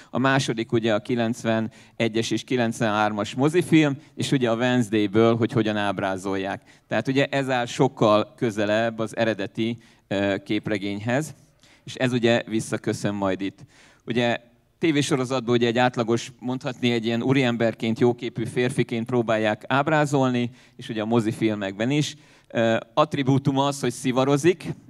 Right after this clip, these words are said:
ezt viszont már ugye bizonyos, ö, dolgok miatt nem lehet megjeleníteni,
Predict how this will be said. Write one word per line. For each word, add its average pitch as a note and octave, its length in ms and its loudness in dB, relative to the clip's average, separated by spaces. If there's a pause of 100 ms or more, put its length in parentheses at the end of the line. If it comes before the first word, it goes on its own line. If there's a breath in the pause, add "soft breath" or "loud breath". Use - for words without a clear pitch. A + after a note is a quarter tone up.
(120)
ezt D#3+ 240 0
viszont B2+ 420 -2
már B2 260 2
ugye A#2+ 200 2
bizonyos, A#2+ 560 0
ö, A2 180 -2
dolgok A2+ 400 0
miatt A#2 240 0
nem A#2 220 -4
lehet A2 260 -6
megjeleníteni, G#2+ 1000 -4